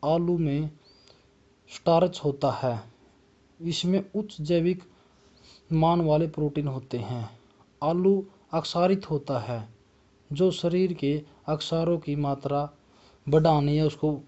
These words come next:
बराबर रखने में सहायता करता है। आलू का सबसे अधिक महत्वपूर्ण पौष्टिक तत्व विटामिन सी है। आलू खाने से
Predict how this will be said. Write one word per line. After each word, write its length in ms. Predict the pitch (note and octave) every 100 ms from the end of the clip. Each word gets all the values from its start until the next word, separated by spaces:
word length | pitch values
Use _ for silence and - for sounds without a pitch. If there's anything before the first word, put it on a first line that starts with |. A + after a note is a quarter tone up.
| _ _ - - -
बराबर 420 | C#3+ D#3 D3+ D3+ D#3
रखने 400 | D3+ D3 C#3 C3+
में 300 | C#3 C#3+ C#3 _ _ _ _ _ _ _ _ _
सहायता 480 | - D#3 B2 G#2+ B2+
करता 400 | C3 A#2 - A#2
है। 340 | - G#2+ G2+ - _ _ _ _ _ _ _ _
आलू 320 | D#3+ G3+ A#3 A#3
का 180 | F#3
सबसे 400 | D#3+ F3+ D#3 F3+
अधिक 260 | F3 D#3+ D#3+
महत्वपूर्ण 680 | E3 C#3+ - B2+ - C3 B2+
पौष्टिक 520 | B2 C3+ C3+ C#3 - -
तत्व 300 | A#2+ B2+ C3+ - -
विटामिन 480 | D3+ D3+ D3 D#3 D#3+
सी 340 | - - C#3+
है। 340 | B2+ A#2+ A2 A2 _ _ _ _ _ -
आलू 260 | D3+ F#3+ A3
खाने 400 | G#3+ E3 E3+ E3
से 340 | - B2+ C3